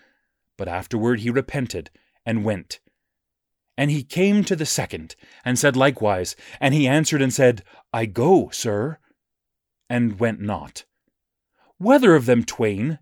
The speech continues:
did the will of his father?' They said unto him, 'The first.' Jesus saith unto them, 'Verily I say unto you, that the publicans and the harlots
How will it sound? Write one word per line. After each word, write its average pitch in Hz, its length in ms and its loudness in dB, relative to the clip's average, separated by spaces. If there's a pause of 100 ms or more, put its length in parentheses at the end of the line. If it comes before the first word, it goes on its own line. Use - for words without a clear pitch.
(100)
did 104 160 -4
the 101 80 -4
will 98 280 0
of 95 100 -6
his 101 160 -8
father?' 95 460 -8 (960)
They 117 120 0
said 123 220 2
unto 120 160 0
him, 117 260 0 (240)
'The 123 180 0
first.' - 520 -4 (580)
Jesus 101 520 -6
saith 113 280 0
unto 117 200 -2
them, 117 260 2 (300)
'Verily 117 440 2
I 117 120 2
say 113 260 -2
unto 110 180 -6
you, 104 400 -8 (380)
that 131 220 4
the 170 100 4
publicans 160 800 0
and 131 240 -2
the - 180 -4
harlots 101 480 -6